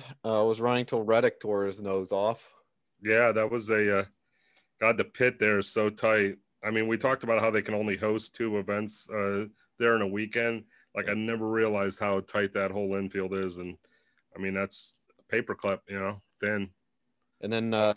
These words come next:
Speaker 1: your long shot, Alex Bowman, running in the top five until he has a loo-, had a loose wheel. And we have a public service announcement for everybody.
Speaker 2: Yeah. See, what you wanna do is you wanna put on all your lug nuts,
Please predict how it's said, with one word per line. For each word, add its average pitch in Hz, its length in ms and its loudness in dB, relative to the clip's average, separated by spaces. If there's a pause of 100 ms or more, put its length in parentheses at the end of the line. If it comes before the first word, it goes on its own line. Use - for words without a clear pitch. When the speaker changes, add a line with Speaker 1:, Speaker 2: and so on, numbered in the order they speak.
Speaker 1:
your 123 220 -6
long 120 300 2
shot, 104 420 2
Alex 110 300 0
Bowman, 107 560 0 (520)
running 139 280 2
in 175 80 2
the 156 80 4
top 147 300 2
five 143 240 8
until 135 260 2
he 123 80 4
has 127 240 2
a 117 60 2
loo-, 120 340 -2
had 120 160 2
a 113 60 4
loose 113 300 0
wheel. 110 460 4
And 95 360 -4 (140)
we 110 160 -2
have 135 200 0
a 120 240 2
public 143 460 -2
service 117 840 -4
announcement 92 500 -10
for 87 120 -6
everybody. 85 500 -10 (1000)
Speaker 2:
Yeah. 214 300 8 (400)
See, 185 220 4
what 196 240 6
you 185 60 4
wanna 180 200 6
do 170 280 6
is 143 100 4
you 147 60 6
wanna 143 200 6
put 151 260 4
on 139 200 6
all 131 340 6
your 131 160 8
lug 117 300 6
nuts, 104 640 -2